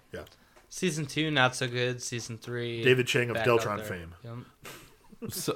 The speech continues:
Speaker 3: so Netflix, right, growing huge, still has good shows, but then also has some things that aren't so great.
Speaker 1: Yeah, lots of documentaries. They've done tons of those. Most famously, recently,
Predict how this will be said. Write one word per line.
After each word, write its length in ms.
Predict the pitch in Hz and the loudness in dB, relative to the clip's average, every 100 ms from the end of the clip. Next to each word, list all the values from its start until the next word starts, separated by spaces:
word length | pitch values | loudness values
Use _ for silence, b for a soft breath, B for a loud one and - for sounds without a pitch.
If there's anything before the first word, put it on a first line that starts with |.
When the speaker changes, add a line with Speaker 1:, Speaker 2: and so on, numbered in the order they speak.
| - | -2
Speaker 3:
so 180 | - 151 | 2 6
Netflix, 440 | 160 160 131 - | 6 6 2 6
right, 240 | 113 98 | 4 4
growing 360 | 98 117 131 127 | 4 6 6 4
huge, 540 | 110 127 123 123 - | 2 2 4 2 -2
still 220 | - 139 131 | -4 0 4
has 180 | 127 | 4
good 180 | 120 120 | 4 0
shows, 360 | 104 117 110 107 | 2 4 6 4
but 160 | 104 104 | 0 2
then 160 | 110 | 4
also 440 | 104 104 107 101 95 | 6 4 4 4 4
has 240 | 101 92 | 2 0
some 160 | 98 87 | -2 -2
things 260 | 101 92 | -2 -2
that 100 | 92 | 2
aren't 200 | 92 87 - | 2 0 -4
so 180 | - 85 | -6 -2
great. 280 | 73 69 67 - - | -2 -2 -6 -10 4
Speaker 1:
Yeah, 160 | 214 | 6
lots 340 | 190 135 180 220 | 8 10 8 6
of 80 | |
documentaries. 880 | 180 170 - 135 131 131 139 143 135 | 6 6 4 4 4 6 4 2 4
They've 160 | 135 131 | 4 6
done 380 | 160 139 113 b b b | 4 2 0 b b b
tons 240 | - 185 160 | 0 2 4
of 80 | |
those. 300 | 131 127 131 | 6 6 6
Most 260 | 131 165 156 | 4 4 2
famously, 560 | - 131 147 139 127 104 | 0 2 2 0 -2 0
recently, 680 | 143 220 147 123 117 117 | 0 2 0 -2 -2 -2